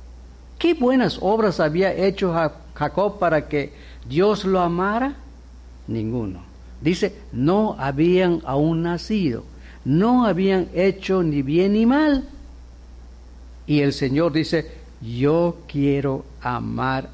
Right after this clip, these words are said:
a Jacob para mostrar la abundancia de su gracia, la abundancia de su misericordia, la abundancia de su bondad".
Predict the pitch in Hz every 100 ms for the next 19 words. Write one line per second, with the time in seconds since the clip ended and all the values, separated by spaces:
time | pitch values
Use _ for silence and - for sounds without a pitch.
0 | - 127 120 123 123 - - 95 - -
1 | - - - - - - - - - -
2 | - - - - - - 107 104 107 104
3 | 104 - 131 139 147 143 - - - 123
4 | 127 110 120 117 135 160 175 160 170 156
5 | 147 156 135 127 120 - 123 110 - -
6 | - - - - - - - - - 117
7 | 127 127 131 120 139 175 165 175 165 156
8 | 165 160 147 160 143 131 - 120 104 101
9 | - - - - - - - - - -
10 | - - - - - - - - - 123
11 | 131 131 - 127 127 117 135 156 147 156
12 | 147 135 - 131 131 123 107 92